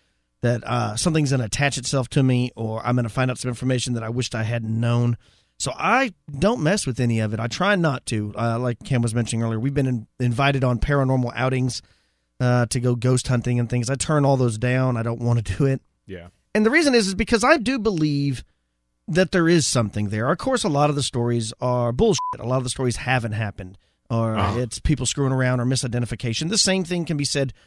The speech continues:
Speaker 1: for many things, uh, whether it's U F O sightings or Sasquatch or things. I'm sure that majority of the sightings and things like that are misidentification, but there's always that small, tiny bit that is unexplained,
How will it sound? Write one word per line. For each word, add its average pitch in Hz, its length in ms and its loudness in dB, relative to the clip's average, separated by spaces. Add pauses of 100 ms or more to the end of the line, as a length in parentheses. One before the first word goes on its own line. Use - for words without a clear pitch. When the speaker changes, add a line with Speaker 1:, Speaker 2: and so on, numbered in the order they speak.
(300)
Speaker 1:
for 196 120 4
many 180 260 8
things, 107 500 -2 (280)
uh, 113 200 0
whether 117 240 0
it's 107 120 -6
U 131 120 4
F 120 160 0
O 139 100 4
sightings 127 640 0
or 117 60 -4
Sasquatch 127 640 -2
or 123 60 -4
things. 123 300 -2 (440)
I'm 254 160 4
sure 226 300 -2
that 160 120 -4 (300)
majority 143 720 4
of 135 80 -2
the 127 80 -4
sightings 120 480 -2
and 117 120 -2
things 117 160 -2
like 113 100 -2
that 113 240 -4
are 120 100 -2
misidentification, 127 800 0
but 143 120 -4
there's 151 160 -2
always 254 220 0
that 226 180 -4
small, 175 720 4
tiny 156 460 -4
bit 113 480 -4 (560)
that 123 260 -6
is 196 240 0
unexplained, 120 800 -2